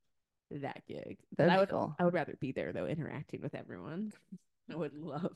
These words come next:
Speaker 1: really combines my two passions, stand-up comedy and reality T V.
Speaker 2: Absolutely. I'm like, maybe I would like to be a food judge. I wouldn't give them any, like,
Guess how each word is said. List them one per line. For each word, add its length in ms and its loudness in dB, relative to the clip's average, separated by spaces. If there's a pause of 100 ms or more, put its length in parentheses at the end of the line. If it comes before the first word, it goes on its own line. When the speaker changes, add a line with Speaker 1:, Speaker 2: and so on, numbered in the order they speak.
(440)
Speaker 1:
really 200 4
combines 440 2
my 100 0
two 160 2
passions, 540 -6
stand-up 340 -2
comedy 440 -6
and 140 -8 (400)
reality 440 0
T 180 -4
V. 340 -4
Speaker 2:
Absolutely. 920 8 (340)
I'm 120 10
like, 160 8
maybe 260 6
I 20 6
would 140 4
like 180 8
to 80 -4
be 140 10
a 40 8
food 540 4 (840)
judge. 340 8
I 120 12
wouldn't 440 12
give 160 10
them 160 12
any, 240 10
like, 380 6